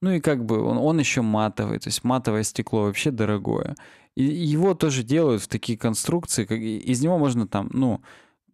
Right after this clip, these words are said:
там створки из него делать. Ну, короче, полностью использовать типа как оргстекло, только он гибкий, в отличие от оргстекла, например.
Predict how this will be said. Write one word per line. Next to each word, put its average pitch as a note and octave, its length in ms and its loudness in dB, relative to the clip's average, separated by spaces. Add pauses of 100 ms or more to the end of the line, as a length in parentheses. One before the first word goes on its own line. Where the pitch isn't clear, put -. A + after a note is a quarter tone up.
(280)
там F#2 180 -8
створки C3 640 0
из A2+ 140 2
него A#2 220 2
делать. G#2+ 300 0
Ну, C#3+ 100 0
короче, F3 400 2
полностью D#3+ 520 0
использовать B2 460 0 (120)
типа G#2+ 240 -4
как - 200 -8
оргстекло, A#2+ 580 0
только B2 220 -2
он A#2+ 140 2
гибкий, G#2 580 -6
в - 80 -6
отличие G#2+ 380 -4
от - 100 -10
оргстекла, - 600 -4
например. - 500 -10